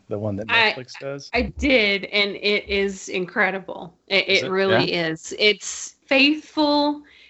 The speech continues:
Speaker 2: in the ways it should be faithful, and it's updated in the ways it should be updated, in, in my opinion anyway.
Speaker 3: Cool.
Speaker 2: But yeah, I absolutely loved it.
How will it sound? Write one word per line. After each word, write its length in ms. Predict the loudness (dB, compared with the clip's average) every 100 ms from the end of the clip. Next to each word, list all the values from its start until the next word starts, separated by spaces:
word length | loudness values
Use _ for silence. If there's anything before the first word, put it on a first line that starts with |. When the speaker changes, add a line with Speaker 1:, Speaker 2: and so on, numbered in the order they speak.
| _
Speaker 2:
in 140 | 0 2
the 80 | 0
ways 380 | 2 2 2 -2
it 160 | -4
should 300 | -4 -2 0
be 160 | 0 0
faithful, 640 | 2 2 0 -2 0 0
and 180 | 0 -2
it's 180 | -2 -8 -4
updated 680 | -2 -2 2 4 6 4 0
in 140 | -2
the 100 | -2
ways 280 | -2 -4 -4
it 140 | -8 -8
should 260 | -6 -6 -6
be 160 | -4
updated, 800 | -4 -6 -6 -8 -8 -8 -10 -12 -20 -6
in, 140 | -4 -2
in 160 | -2
my 140 | 0 -2
opinion 360 | -4 -8 -8
anyway. 380 | -8 -6 -2 -2
Speaker 3:
Cool. 160 | 2 4
Speaker 2:
But 140 | 6
yeah, 200 | 4 4
I 220 | 4 2 2
absolutely 760 | 0 -2 -4 -4 -4 -4 -6
loved 300 | -6 -8 -10 -12
it. 280 | -12 -14